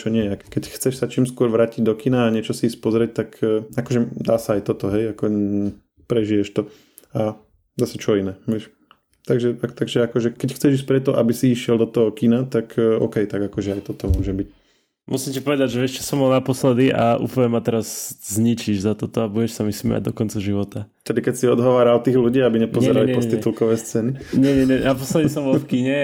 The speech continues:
Speaker 2: na pokračovaní After.
Speaker 1: Pokračovanie After? To je čo?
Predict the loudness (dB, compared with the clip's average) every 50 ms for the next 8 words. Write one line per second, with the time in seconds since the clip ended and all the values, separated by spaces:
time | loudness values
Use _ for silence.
0 | -2 -2 -4 -2 -4 -4 -2 -2 -4 -4 0 0 0 0 0 0 0 0 2 0
1 | 0 -2 -2 -2 -2 -4 -4 -4 -4 -4 -4 -4 -6 -8 -10 -10 -10 -10 -12 _
2 | _ _ _ _ _ -2 -2 0 0 0 -2 0 0 0 2 2 2 0 0 -2
3 | -4 -4 -4 -4 -4 -4 -4 -4 -4 -2 -2 -4